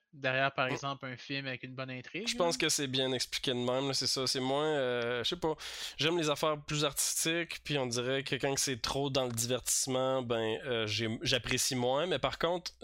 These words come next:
Speaker 2: Jen, t'as vraiment bien justifié plein de choses que je trouvais trop divertissantes dans le film,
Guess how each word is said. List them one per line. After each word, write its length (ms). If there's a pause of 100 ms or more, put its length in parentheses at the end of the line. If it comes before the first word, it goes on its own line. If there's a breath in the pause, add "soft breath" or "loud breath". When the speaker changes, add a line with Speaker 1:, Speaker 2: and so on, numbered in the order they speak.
Speaker 2:
Jen, 360
t'as 120
vraiment 440
bien 640
justifié 500
plein 300
de 60
choses 320
que 100
je 120
trouvais 360
trop 280
divertissantes 680
dans 100
le 60
film, 340